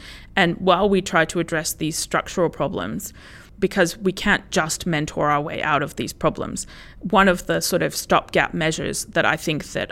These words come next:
I want to invest in and I want to encourage other people to do is to bring other people along with you as you go, as you progress,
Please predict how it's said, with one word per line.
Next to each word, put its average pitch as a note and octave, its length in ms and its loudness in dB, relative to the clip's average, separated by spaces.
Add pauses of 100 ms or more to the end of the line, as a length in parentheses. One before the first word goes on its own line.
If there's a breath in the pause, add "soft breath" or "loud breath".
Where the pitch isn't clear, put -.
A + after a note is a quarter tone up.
I D#3+ 160 2
want D#3 240 0
to D#3+ 120 -8
invest D3 460 -4
in - 340 -6
and E3+ 160 -6
I D3+ 240 -8 (240)
want E3+ 240 -2
to E3+ 100 -2
encourage D#3+ 300 -2
other D#3 160 -2
people G3 320 2
to - 120 -8
do - 280 -6 (400 loud breath)
is G3+ 140 6
to G3 120 4
bring F#3 300 2
other D#3+ 200 4
people E3 360 0
along D3+ 300 0
with D3 240 -6
you - 220 -8 (280)
as E3 320 2
you E3 100 0
go, D#3 480 -2
as F3 220 2
you G3 80 0
progress, E3 540 0